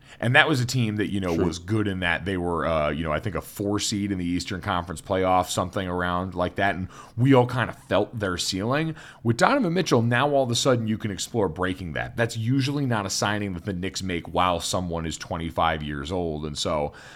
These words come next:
Speaker 1: I, I think part of me is ready to see that actually be a fun, compelling product, despite over the years how much we've all enjoyed at times the Knicks being the butt of the joke, James Dolan and what he's done with that franchise. This,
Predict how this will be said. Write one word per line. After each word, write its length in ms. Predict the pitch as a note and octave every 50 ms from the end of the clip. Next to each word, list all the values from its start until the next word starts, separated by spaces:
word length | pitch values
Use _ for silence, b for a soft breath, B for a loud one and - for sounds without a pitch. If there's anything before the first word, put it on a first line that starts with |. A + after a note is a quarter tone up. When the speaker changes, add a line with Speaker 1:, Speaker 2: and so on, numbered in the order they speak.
| B B B B B _ -
Speaker 1:
I, 140 | G#2+ G#2+ - -
I 80 | - B2
think 380 | B2 - - G3+ A3 - - -
part 260 | - E3+ D#3+ D#3+ D3+
of 160 | D3+ C#3 B2+
me 140 | C#3+ C#3+ C#3
is 180 | B2+ A#2+ G#2+
ready 540 | A2 G2 G2 G2+ A2 A2 G#2 G#2 F#2+ F2 E2+
to 560 | E2 - - G#2+ F#2+ E2+ E2 E2 D#2+ E2 E2 b b b b b b
see 360 | - - - - C3+ B2+ B2
that 240 | B2 A#2+ A2 G#2 -
actually 540 | F2+ G2 G2 G#2 - - - A2 G2 F#2 F2
be 160 | F#2+ G2 F#2+
a 60 | E2+
fun, 440 | - - - G#2+ G2 F#2 F2+ F2+ F2
compelling 500 | - G#2 F2 - G#2 F#2+ F2+ E2+ E2 D2+
product, 400 | - - G2 F#2 F2+ E2+ E2+ -
despite 460 | - F2+ - - - G#2 F#2 F2+ E2+ B B B B B B B - -
over 260 | A#2+ A#2 A2 G2 G2+
the 100 | F#2 F#2+
years 440 | F#2 F#2+ G2+ G2 F#2 F#2 F2 - -
how 240 | - - G2 F#2+ F2+
much 360 | E2+ E2+ E2+ E2+ - - -
we've 320 | - F2 F2 G2 F#2+ F2
all 200 | F#2+ F2+ E2+ E2+
enjoyed 480 | F2 F2 E2 E2+ G2 F#2 F2 F2 E2+ E2
at 120 | E2 D#2
times 400 | - - F#2 F2 E2+ E2+ D#2+ D#2
the 80 | F2 F2
Knicks 260 | E2 E2+ E2+ D#2 -
being 300 | - - F#2 E2 E2 D#2+
the 80 | D#2+ E2
butt 200 | F2 F2 E2+ D#2
of 120 | E2 D2
the 40 | D2
joke, 440 | C#2+ D2+ F#2 F#2 F2 E2+ E2 D#2 -
James 340 | - F2 E2 D#2 D#2 D#2 D#2
Dolan 500 | - F2 E2+ F2 F2 F2 E2+ E2 E2 E2
and 460 | D#2+ D#2 D2+ D2+ D2 - - E2 E2
what 140 | F2 E2 D#2+
he's 260 | - - F2+ E2+ E2
done 220 | E2 F#2+ F2 E2
with 140 | E2 D#2+ -
that 200 | E2 D2+ C#2+ -
franchise. 680 | - D#2 D#2+ D#2+ D#2+ D#2 - E2+ C2+ B1 C2+ C2+ - - -
This, 360 | - E2+ G#2 C#3+ B2+ -